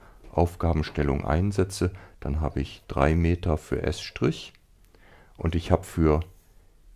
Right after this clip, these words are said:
die Lichtgeschwindigkeit drei mal zehn hoch acht Meter pro Sekunde. Das heißt, das ist gerade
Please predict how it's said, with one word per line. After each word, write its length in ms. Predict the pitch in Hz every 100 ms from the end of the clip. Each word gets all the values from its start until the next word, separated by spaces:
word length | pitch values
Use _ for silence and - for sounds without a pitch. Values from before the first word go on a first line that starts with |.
| - _ _ - - - - -
die 60 |
Lichtgeschwindigkeit 1040 | 76 85 - 80 - 82 78 - - 69 -
drei 220 | - 73
mal 180 | 76 69
zehn 260 | - 65 67
hoch 160 | -
acht 400 | - 98 98 - - _ - - - - - - - - _ _ _ - - - _ - - - - - - -
Meter 300 | 82 80 80
pro 220 | - -
Sekunde. 600 | 71 - - 131 147 151 - - _ _ _ - - _ - _ _ _ _ - - - - _ - -
Das 180 | 82 -
heißt, 200 | 73 -
das 120 | -
ist 200 | 82 -
gerade 400 | - 76 76